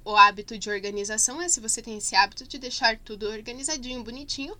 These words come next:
Porém, todavia, entretanto, isso não pode se tornar uma mania, ou seja, isso não pode prejudicar a sua vida ou a rotina, ou se tornar que nem pessoas que têm,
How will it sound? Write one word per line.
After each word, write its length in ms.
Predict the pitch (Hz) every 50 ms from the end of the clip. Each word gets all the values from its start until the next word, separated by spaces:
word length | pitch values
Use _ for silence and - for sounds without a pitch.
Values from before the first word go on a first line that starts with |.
| - - - - - - -
Porém, 280 | 349 339 330 294 277
todavia, 360 | 269 285 240 240 214 208 208
entretanto, 520 | 208 208 - - 302 - - - 339 - - -
isso 240 | 339 349 349 -
não 160 | 349 349 349 339
pode 220 | - 285 294 -
se 100 | - -
tornar 300 | - 320 302 277 254 247
uma 140 | 247 254 262
mania, 420 | 285 330 359 339 320 269 208 185
ou 60 | 185
seja, 300 | - - - 196 208 214
isso 120 | 208 - 226
não 100 | 208 202
pode 440 | - 208 208 233 - - 294 285 - - - - - -
prejudicar 640 | 285 285 330 339 339 330 - - - - 277 294 349 427
a 80 | 427
sua 320 | - - - 370 403 427 359
vida 500 | - 240 262 285 277 294 294 302 285 240
ou 260 | 233 226 233 247 247
a 140 | 233 233 233
rotina, 640 | 202 202 196 190 - - 233 233 262 302 302 269 240
ou 140 | 233 247
se 100 | 269 -
tornar 480 | - - 247 233 226 214 214 220 226 233
que 140 | 226 - 220
nem 100 | 220 208
pessoas 300 | - 214 208 220 214 -
que 80 | -
têm, 280 | - 214 208 208 202 208